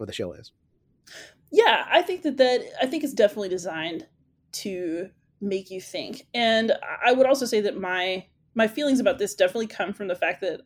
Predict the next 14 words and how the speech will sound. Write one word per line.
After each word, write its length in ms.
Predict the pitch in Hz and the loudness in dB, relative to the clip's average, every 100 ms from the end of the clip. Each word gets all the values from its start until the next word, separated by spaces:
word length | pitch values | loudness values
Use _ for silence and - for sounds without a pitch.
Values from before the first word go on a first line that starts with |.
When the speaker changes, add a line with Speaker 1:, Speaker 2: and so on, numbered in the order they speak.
| - | -8
Speaker 2:
I 360 | 151 160 156 - | -4 -4 -6 -6
have 320 | - 170 175 | 0 0 0
an 100 | - | -2
academic 400 | 175 - 175 135 | -2 -4 -6 -6
research 340 | 170 - 185 | -10 -10 -8
background. 520 | - 151 233 247 262 262 - - - - | -6 -4 -2 0 0 -2 -16 -20 -20 -2
You 100 | 262 | 2
know, 160 | 262 254 | 4 4
when 140 | 247 | 0
Speaker 1:
Yes. 40 | |
Speaker 2:
you 80 | 247 | -2
study 320 | 277 277 285 | 0 0 -2
ancient 300 | - 262 247 | 0 0 0
languages, 560 | 196 262 254 175 160 - | -2 2 2 2 -4 -6